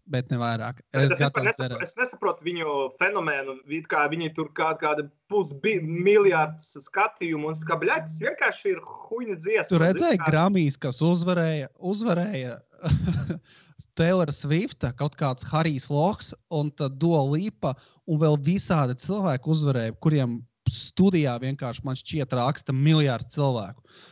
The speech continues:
Speaker 1: Tā kā pastīties Taylor Swiftai albums, tur kādi astoņi cilvēki pie vienas dziesmas rukā. Un tad tas nav viens, tad tas nav tā kā Queens un Freddijs Merkurijs. Nu, kaut kāds, piemēram, kur ir četri ģeniālie mūziķi, viņi uzpiš super albumu un damū Grammy. Nē,
Speaker 2: Nē.
Speaker 1: tie ir vienkārši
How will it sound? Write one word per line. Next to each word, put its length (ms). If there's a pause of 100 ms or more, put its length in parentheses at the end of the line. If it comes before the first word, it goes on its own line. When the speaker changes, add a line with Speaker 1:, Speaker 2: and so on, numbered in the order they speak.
Speaker 1:
Tā 100
kā 140
pastīties 500
Taylor 320
Swiftai 400
albums, 520
tur 160
kādi 280 (100)
astoņi 460
cilvēki 360
pie 100
vienas 240
dziesmas 420
rukā. 300 (420)
Un 140
tad 160
tas 160
nav 240
viens, 300
tad 180
tas 100
nav 160
tā 80
kā 160
Queens 340
un 80
Freddijs 380
Merkurijs. 640
Nu, 100
kaut 160
kāds, 300
piemēram, 320
kur 180
ir 200 (180)
četri 340
ģeniālie 480
mūziķi, 480 (440)
viņi 180
uzpiš 400
super 260
albumu 440 (260)
un 100
damū 260
Grammy. 380 (380)
Nē, 180
Speaker 2:
Nē. 80
Speaker 1:
tie 140
ir 80
vienkārši 320